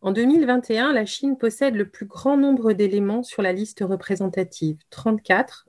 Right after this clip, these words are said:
sur quatre cent quatre-vingt-douze, ainsi que sur la liste de sauvegarde urgente, sept sur soixante-sept. Ces deux éléments de visibilité de la Convention de deux mille trois. Ces listes et leur promotion au niveau international participent à ce qu'on a pu appeler le soft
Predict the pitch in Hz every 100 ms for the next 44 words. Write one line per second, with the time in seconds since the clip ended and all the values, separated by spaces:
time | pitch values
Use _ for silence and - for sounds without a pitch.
0 | _ - 214 196 208 190 208 196 190 -
1 | 190 190 185 233 330 - _ _ _ _
2 | _ _ - 214 302 302 240 247 220 214
3 | 262 214 202 226 190 220 202 202 185 165
4 | 151 _ _ - - 226 254 _ _ -
5 | 196 202 180 180 - 156 156 _ _ _
6 | _ _ _ _ - _ _ 185 175 220
7 | 220 202 208 220 196 196 190 185 180 170
8 | 214 202 175 185 180 170 196 185 175 170
9 | 170 - - - _ _ _ - - 185
10 | 262 339 - - - 220 220 - - 220
11 | 208 196 208 196 190 185 185 185 180 175
12 | - 170 185 254 311 _ _ _ _ _
13 | - 175 214 190 294 311 185 - 208 190
14 | - 202 180 - 254 262 208 175 175 -
15 | 233 226 -